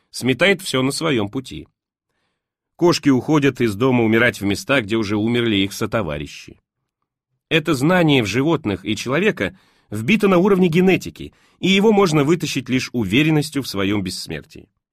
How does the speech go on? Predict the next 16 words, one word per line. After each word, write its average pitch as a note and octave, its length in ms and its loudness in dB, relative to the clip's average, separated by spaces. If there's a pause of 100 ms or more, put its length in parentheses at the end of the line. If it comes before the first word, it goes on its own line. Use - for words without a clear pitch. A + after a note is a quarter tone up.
(580)
При G2 180 -6
сыроедении A2+ 800 0 (260)
вы E3 160 2
всегда E3+ 320 0
чувствуете F3 500 -2
себя D#3+ 300 0
молодым, D#3+ 580 0 (360)
и F#3 60 -2
если F#3 260 0
вы F3+ 100 4
всегда D#3+ 380 0
будете A#2 320 -4
держать A2 380 -2
это E2 180 -12
чувство, - 460 -8 (340)
вспоминать D3 760 2